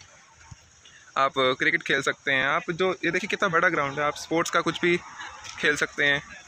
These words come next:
गेम्स खेल सकते हैं, रेस कर सकते हैं, वॉलीबॉल, फुटबॉल, बास्केटबॉल बहुत बड़ा है। आप कैंटीन में खा सकते हैं, कैंटीन में टाइम बिता सकते हैं। लाइब्रेरी में जितना मर्जी देर बैठिए, आपको कोई रोकने वाला नहीं है।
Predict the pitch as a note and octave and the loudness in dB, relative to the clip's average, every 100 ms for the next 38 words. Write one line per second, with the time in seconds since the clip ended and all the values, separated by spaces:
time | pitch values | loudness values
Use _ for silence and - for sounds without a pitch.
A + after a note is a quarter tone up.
0 | - D3 D#3 - C#3 D#3+ - C#3 D3+ - | -4 0 0 0 -2 -2 0 2 2 0
1 | C3+ C3+ - C#3+ C#3+ D3 C#3+ C#3+ C#3 D#3 | 0 -2 -2 0 2 2 0 0 -2 -4
2 | D3 C#3+ D3 C#3 - - - - - - | -4 0 0 0 -6 -16 -20 -20 -20 -2
3 | C#3+ - D3+ C#3+ C#3 C3+ D#3+ - C#3 D3 | 0 2 0 2 2 2 0 2 2 2
4 | D3+ D3+ - - - - - D3 C#3+ C#3+ | 2 0 -6 -18 -20 -4 0 2 2 2
5 | D#3 D#3+ F3+ F#3 F3+ D#3+ F3 - E3 D#3+ | 2 2 2 2 2 0 0 -2 0 2
6 | E3 - - E3 D#3+ E3+ E3+ D#3 D#3+ - | 0 -4 -2 0 2 2 4 2 2 -2
7 | - - - D#3+ E3+ F#3 - D#3+ D#3+ E3+ | -12 -8 0 2 4 0 0 2 2 -2
8 | - D#3 D#3+ E3 E3 E3+ E3+ E3+ D#3 D3 | -4 0 4 4 4 2 2 2 2 2
9 | E3+ E3 D#3 C3+ E3+ D#3 E3 E3 D#3+ D3 | 4 4 4 2 2 2 2 2 2 2
10 | D3+ D3 D3+ D3 D3 D#3 | 0 2 2 2 2 0